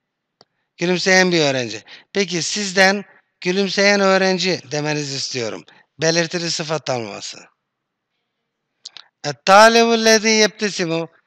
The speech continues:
Şimdi size soruyorum. Elde ettiğim yapı yargı bildirir mi? Bildirmez mi? Bildirmez. Çünkü bu belirtili sıfat tanımlamasıdır.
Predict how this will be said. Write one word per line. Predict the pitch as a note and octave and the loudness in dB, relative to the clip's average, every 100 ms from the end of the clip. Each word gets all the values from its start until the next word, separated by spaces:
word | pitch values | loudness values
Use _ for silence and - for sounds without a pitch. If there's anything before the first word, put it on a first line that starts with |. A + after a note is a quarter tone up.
| _ _ | _ _
Şimdi | - A3+ G#3+ | -6 -6 -4
size | F#3 A3 A3+ | -4 -2 0
soruyorum. | A3 A3 G#3 D#3 A2 - _ _ _ - | 2 2 2 0 -4 -10 _ _ _ -2
Elde | F#3+ G#3+ A3+ | 2 4 2
ettiğim | G#3+ - G#3+ G#3+ | 2 0 0 2
yapı | G#3+ F#3+ | 0 0
yargı | F3+ F3+ G3 G#3 | 2 2 2 -2
bildirir | G#3 G3 A3 G#3+ | -4 -4 -4 -4
mi? | G3 G3+ - _ _ | -4 -6 -8 _ _
Bildirmez | E3+ E3+ D#3+ C#3+ G#2+ G2+ | -12 -8 -6 -8 -10 -16
mi? | F#2+ _ _ _ _ _ _ _ _ _ _ _ _ _ _ _ _ _ _ _ _ _ _ - _ _ - | -20 _ _ _ _ _ _ _ _ _ _ _ _ _ _ _ _ _ _ _ _ _ _ -20 _ _ -16
Bildirmez. | B2+ B2 D3+ D#3+ F3+ F#3+ - _ _ | -14 -10 -6 -2 -2 -2 -10 _ _
Çünkü | - D#3 D3 D3+ | -10 -8 -8 -8
bu | E3 D3+ | -8 -6
belirtili | D#3+ D#3+ D3+ E3 E3+ | -6 -6 -10 -12 -12
sıfat | F3 E3 F3 | -10 -10 -4
tanımlamasıdır. | F#3 E3+ E3 D3+ - C#3 E3 - | -2 -2 -4 -6 -10 -12 -14 -14